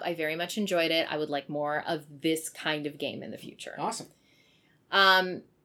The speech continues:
Speaker 1: Cuiseneer is something I've spent a lot of time playing this year. It's
Speaker 2: Mm-hmm.
Speaker 1: got,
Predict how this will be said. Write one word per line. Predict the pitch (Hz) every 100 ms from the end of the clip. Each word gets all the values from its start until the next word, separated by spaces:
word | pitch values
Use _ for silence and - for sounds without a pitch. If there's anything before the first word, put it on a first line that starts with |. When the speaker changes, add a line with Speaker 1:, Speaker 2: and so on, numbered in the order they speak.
| _ _
Speaker 1:
Cuiseneer | - 294 294 285 233 294 359 143
is | 208
something | 208 196 202
I've | 185 180
spent | - 180 -
a | 170
lot | 170 156 185
of | 190
time | - 147 151
playing | 147 143 143
this | 147 -
year. | 131 151
It's | 185 -
Speaker 2:
Mm-hmm. | 175
Speaker 1:
got, | 151